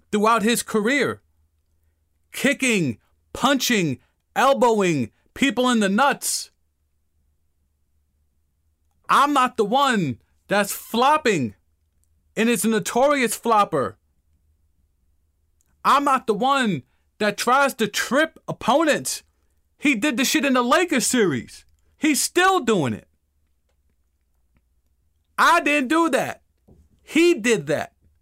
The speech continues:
But I'm the bad guy. I'm the one that's not getting it. I'm not the one that blew multiple three one leads in playoff series as this alleged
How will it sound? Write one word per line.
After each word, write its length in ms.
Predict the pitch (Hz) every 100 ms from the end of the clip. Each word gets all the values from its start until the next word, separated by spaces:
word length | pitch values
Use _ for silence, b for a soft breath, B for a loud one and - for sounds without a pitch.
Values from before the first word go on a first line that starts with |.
| _ _ _ _ _ _ -
But 100 | 214
I'm 200 | 285 320
the 60 | 254
bad 320 | 214 190 131
guy. 260 | 135 92 - _ _ _ _ _ _ _ _ _ _ _ _ -
I'm 220 | 302 349
the 100 | 320
one 200 | 254 214
that's 220 | 190 185
not 260 | 202 175 147
getting 280 | 160 135
it. 140 | 101 - _ _ _ _ _ _ _ _ _ _ _ _ _
I'm 200 | 208 311
not 220 | 349 311 285
the 80 |
one 240 | 233 233 226
that 240 | 220 143
blew 360 | 143 220 233 214
multiple 500 | 151 220 233 185 226
three 240 | 208 220
one 240 | 220 214 190
leads 320 | 190 262 -
in 180 | 190 180
playoff 360 | - 226 226
series 420 | 175 220 240 277 180
as 240 | 196 208
this 160 | 220 -
alleged 540 | 165 196 233 233